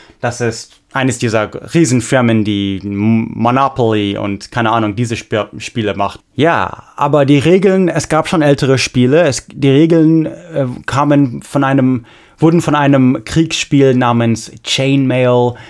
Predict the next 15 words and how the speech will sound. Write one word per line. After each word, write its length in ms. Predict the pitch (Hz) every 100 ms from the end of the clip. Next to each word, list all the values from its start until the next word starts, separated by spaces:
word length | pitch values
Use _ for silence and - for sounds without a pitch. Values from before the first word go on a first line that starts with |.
| - -
äh, 180 | 117
beeinflusst. 800 | 104 123 147 170 170 165 160 - - - -
Und 140 | 143
die 80 | 139
frühe 380 | - 220 202 160
Versionen, 540 | 156 131 156 147 139
sagt 240 | 151 151
man 140 | 160 139
auch, 220 | 135 127
die 340 | - 123 113 -
Dimensionen 1080 | 147 143 139 143 147 117 139 165 160 147 139
im 300 | 135 139 123
Zimmern 640 | 120 - 196 196 113 95 92
zum 180 | - 113
Beispiel, 640 | 117 123 - 117 98